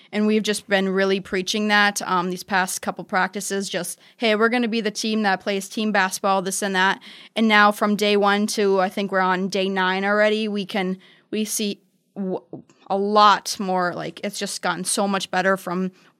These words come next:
day one to day nine now. I think it's finally clicking in, in the girls' heads, like, "Hey, yeah, if we buy in, like, co-, us coaches, Katie and I, we're buying in. We're telling them every day, 'Hey, we're here to, we're here to make you better. We see so much potential. We,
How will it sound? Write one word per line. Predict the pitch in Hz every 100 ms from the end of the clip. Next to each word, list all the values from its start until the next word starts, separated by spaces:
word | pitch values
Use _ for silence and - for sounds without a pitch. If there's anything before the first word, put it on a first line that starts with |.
| _ _
day | - 185
one | 202 196
to | 202
day | 185 180
nine | 180 175 175
now. | 185 175 180 180 - -
I | 208
think | 214 202
it's | 196
finally | 208 196 202
clicking | 262 240 233
in, | 220 226 240 262
in | 214
the |
girls' | 202 208 202
heads, | 214 202 208 220
like, | 185 185
"Hey, | 226 214
yeah, | 202 214 185 - - - _
if |
we | 262 262
buy | 220 214
in, | 202 214 262
like, | 202 180 - - _ _
co-, | - 233
us | 240 -
coaches, | 226 254 359 320
Katie | 254 240
and | 277
I, | 269
we're | 220 233
buying | 220 202 196 196
in. | 170 175
We're | 208
telling | 226 254 247
them | 233 220
every | 214 214
day, | 202 196 208 214 - _
'Hey, | 247 226
we're | 220 247
here | 330 311
to, | 240 190 185
we're | 214
here | 262 285
to | 240
make | 220 208 214
you |
better. | 185 196 208 202
We | 214 220 226
see | 226 226
so | 208 196
much | 208 208
potential. | 208 208 208 202 214
We, | 208